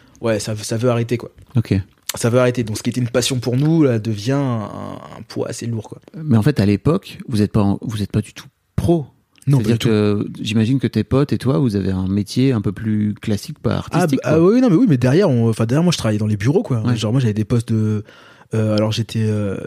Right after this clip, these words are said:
Speaker 1: j'étais, j'étais vendeur, euh, chez Surcouf, qui a fermé d'ailleurs.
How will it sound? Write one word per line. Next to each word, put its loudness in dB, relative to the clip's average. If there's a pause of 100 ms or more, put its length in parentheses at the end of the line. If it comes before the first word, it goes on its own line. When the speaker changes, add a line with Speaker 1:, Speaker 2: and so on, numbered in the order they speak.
Speaker 1:
j'étais, -6
j'étais -6
vendeur, 2 (400)
euh, -10 (300)
chez -4
Surcouf, -2
qui -4
a -2
fermé -2
d'ailleurs. -2